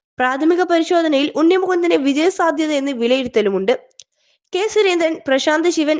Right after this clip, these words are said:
അഡ്വക്കേറ്റ് ഇ കൃഷ്ണദാസ് എന്നിവരുടെ പേരും പരിഗണനയിലുണ്ട്. അതേസമയം ശോഭാ സുരേന്ദ്രന് പാലക്കാട്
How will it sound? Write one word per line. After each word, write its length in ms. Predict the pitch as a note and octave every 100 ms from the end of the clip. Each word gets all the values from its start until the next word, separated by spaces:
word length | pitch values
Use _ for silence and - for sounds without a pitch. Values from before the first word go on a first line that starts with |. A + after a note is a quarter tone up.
| -
അഡ്വക്കേറ്റ് 440 | A#3+ A3+ C#4+ D4+ - C4
ഇ 20 | D4
കൃഷ്ണദാസ് 540 | D4 D4 C#4 C4+ C#4 -
എന്നിവരുടെ 420 | B3+ C#4+ D4+ D4+ D4+
പേരും 240 | C4 B3+ D4 C4
പരിഗണനയിലുണ്ട്. 840 | A3+ C4 C4 B3 G#3 F#3 F3+ A3 - _ _ _ _ _ -
അതേസമയം 560 | A3 B3 C#4+ D#4 C4+ C#4+ -
ശോഭാ 320 | D4+ D4 D4+ F4+
സുരേന്ദ്രന് 460 | F4+ E4+ E4 D#4 D#4 D#4
പാലക്കാട് 460 | C4+ C#4 C#4+ D4+